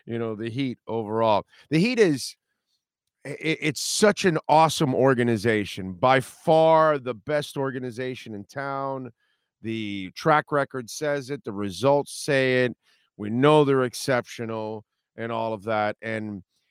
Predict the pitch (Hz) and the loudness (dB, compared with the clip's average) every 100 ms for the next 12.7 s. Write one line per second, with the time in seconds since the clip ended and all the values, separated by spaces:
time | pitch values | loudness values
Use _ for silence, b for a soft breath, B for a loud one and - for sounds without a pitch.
0 | _ _ 131 135 131 113 143 170 180 160 | _ _ -2 0 0 0 0 2 2 0
1 | 147 120 170 226 208 - - 175 170 147 | 0 -2 -2 0 -2 -4 0 2 2 -2
2 | 110 139 139 127 113 110 - 113 123 120 | -4 0 2 4 2 0 -4 -4 -2 0
3 | 117 113 87 120 127 123 - 165 156 - | 0 -2 -4 -4 -4 -4 -6 -10 -10 -10
4 | - 196 170 107 107 - 98 90 104 110 | -4 0 0 -2 -6 -4 -6 -6 -10 -14
5 | _ _ _ _ _ 107 123 131 127 123 | _ _ _ _ _ -6 2 4 4 2
6 | _ _ _ 127 135 147 127 143 135 147 | _ _ _ -4 0 0 0 0 0 0
7 | 143 143 165 185 147 135 135 127 120 120 | 0 2 4 6 4 4 2 -2 -6 -6
8 | 127 147 107 98 104 143 214 196 147 135 | -4 -4 -4 -6 -6 -4 -2 -2 0 -2
9 | 120 147 196 98 80 - - _ _ 107 | -2 0 2 0 -4 -18 -20 _ _ -16
10 | - - 127 - 151 143 143 143 101 196 | -12 -8 -8 -6 -8 -6 -8 -8 -2 0
11 | 160 98 - 90 78 - - - - 165 | 0 -2 -6 -14 -14 -14 -18 -16 -8 -4
12 | 151 151 127 - 165 185 | -4 -4 -6 -4 -2 -2